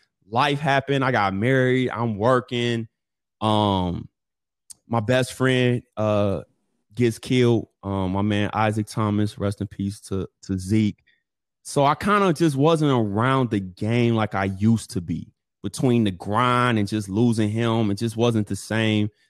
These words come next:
So I had fell off. I didn't know none of the grassroots players like that. I wasn't, I mean, I would watch the N B A in college, but I wasn't into it like that. But then I had started to get back into it. We had our first child, my son Zen.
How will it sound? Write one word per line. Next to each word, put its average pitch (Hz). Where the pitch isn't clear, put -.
So -
I 151
had 143
fell 131
off. 127
I 135
didn't 151
know 117
none 110
of 95
the 95
grassroots 131
players 127
like 117
that. 120
I 101
wasn't, 117
I -
mean, 143
I 156
would 113
watch 131
the 151
N 151
B 147
A 143
in 143
college, 139
but 117
I 113
wasn't 135
into 123
it 113
like 107
that. 123
But 104
then 127
I 135
had 147
started 156
to 147
get 135
back 123
into 120
it. -
We 110
had 110
our 98
first 117
child, 110
my 98
son 107
Zen. 98